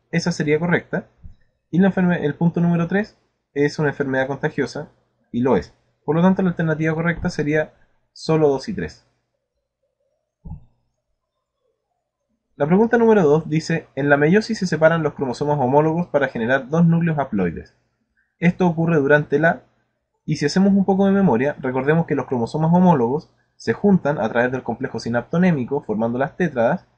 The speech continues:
en el cigoteno de la profase uno. Por lo tanto, lo importante acá es recordar que cuando se separa la tétrada, es decir, cuando se degrada el complejo sinaptonémico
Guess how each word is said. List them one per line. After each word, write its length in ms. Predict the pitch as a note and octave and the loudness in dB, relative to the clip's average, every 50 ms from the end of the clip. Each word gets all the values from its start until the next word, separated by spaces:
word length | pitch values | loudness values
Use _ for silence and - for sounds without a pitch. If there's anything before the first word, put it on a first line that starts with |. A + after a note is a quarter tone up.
| _ - | _ -10
en 100 | B2 A#2 | -6 -6
el 80 | A#2 | -6
cigoteno 540 | - - A2+ A2 A2+ A2+ C3 C3+ C#3+ D3+ D3+ | -4 -4 -2 -2 0 0 -2 -4 -2 -2 -2
de 80 | D3+ C3+ | -2 -2
la 120 | B2+ A2+ | -2 -4
profase 360 | A2+ A2+ - B2 - - F3+ | -4 -4 -6 -6 -4 -2 0
uno. 320 | G3+ G#3 D#3 G#2 F2+ - _ _ _ _ _ _ _ _ | 2 2 2 0 -2 -6 _ _ _ _ _ _ _ _
Por 120 | - F#3 G3+ | 0 2 4
lo 100 | G#3+ G#3 | 4 4
tanto, 460 | G#3+ G3+ F#3+ F#3+ - G3 G3+ - _ _ _ _ _ _ - | 4 4 2 2 -2 -4 -6 -6 _ _ _ _ _ _ -4
lo 140 | C3 B2+ | -2 -2
importante 500 | B2+ A#2+ - B2+ B2 - F3+ F#3+ F#3 G3 | -2 -2 -4 -8 -4 -2 -2 -2 0 -2
acá 160 | F3+ E3+ E3 D#3+ | 0 0 0 0
es 160 | - D3+ D#3 | 0 0 -2
recordar 420 | D3+ C#3+ C#3+ C3 B2+ D3+ E3 E3+ | 0 0 0 -2 -2 -2 -4 -2
que 100 | - C#3+ | -2 -6
cuando 220 | - B2+ A#2 A2 G#2+ | -4 -2 -4 -4 -4
se 120 | - G#2 | -6 -10
separa 400 | - G2+ G2 - F3+ G#3+ A#3 A3+ | -8 -8 -2 2 2 2 2 2
la 120 | - G2+ | 0 0
tétrada, 440 | - G3 - - G3+ - G2+ A#2 - _ | 0 0 -2 0 0 -2 -2 -2 -4 _
es 100 | - B2+ | -10 -8
decir, 240 | C3 B2+ - D#3 D3 | -8 -6 -6 -6 -6
cuando 240 | - A2 G2+ G2 F#2 | -4 -4 -4 -4 -4
se 140 | - - F#2 | -4 -4 -4
degrada 320 | F2+ F#2 A2 C#3 D#3+ F3 | -2 0 2 2 2 2
el 60 | F3 | 2
complejo 340 | - F3+ E3 - F3 - E3 | 0 -4 -4 -4 -4 -6 -4
sinaptonémico 800 | - D#3+ D#3 D3+ - - D#3 D#3+ D#3+ D3 A2+ G2 - F2+ E2+ - | -6 -4 -4 -4 -4 -4 -4 -2 -2 -2 -2 -4 -6 -6 -10 -12